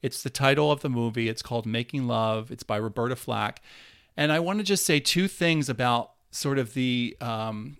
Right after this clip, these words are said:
the synergy of this moment today with Roberta Flack and this song, Making Love.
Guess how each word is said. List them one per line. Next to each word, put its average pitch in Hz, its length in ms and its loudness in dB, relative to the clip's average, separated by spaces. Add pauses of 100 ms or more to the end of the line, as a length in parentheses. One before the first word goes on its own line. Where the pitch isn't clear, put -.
(140)
the 127 80 -6
synergy 151 680 2
of 113 420 -2
this 131 220 2
moment 127 640 2
today 117 680 0
with 117 520 0
Roberta 117 400 0
Flack 107 440 -2
and 107 120 -4
this 107 100 -4
song, 107 260 -2
Making 104 360 -6
Love. 101 280 -4